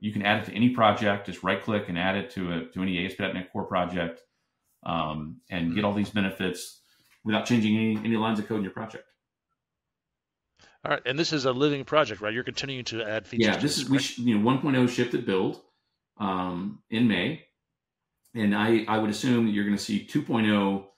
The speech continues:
Speaker 1: um, ship, you know, at dot net Conf in November when we release dot net nine. Um,
Speaker 2: Mm-hmm.
Speaker 1: and we actually, we branded this thing, and it's, it's, it's, uh,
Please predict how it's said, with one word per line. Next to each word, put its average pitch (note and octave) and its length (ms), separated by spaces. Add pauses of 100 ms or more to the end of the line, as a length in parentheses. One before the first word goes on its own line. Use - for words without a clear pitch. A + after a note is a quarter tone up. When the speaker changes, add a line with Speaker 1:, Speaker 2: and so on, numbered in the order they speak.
(640)
Speaker 1:
um, E2+ 560 (280)
ship, G#2+ 420 (140)
you G2+ 120
know, F2+ 420
at F2+ 180
dot F2 160
net F#2 140
Conf G2 500
in G#2+ 80
November F2+ 600
when F#2+ 140
we F#2 80
release F2 300
dot F#2 200
net F#2+ 100
nine. F#2 360 (680)
Um, D#2+ 600 (320)
Speaker 2:
Mm-hmm. A#2 200
Speaker 1:
and A2+ 80
we A2+ 120
actually, B2 300
we A#2+ 140
branded A2+ 360
this G2 160
thing, F#2 400
and E2 100
it's, E2 160
it's, - 300
it's, F2 220
uh, E2 220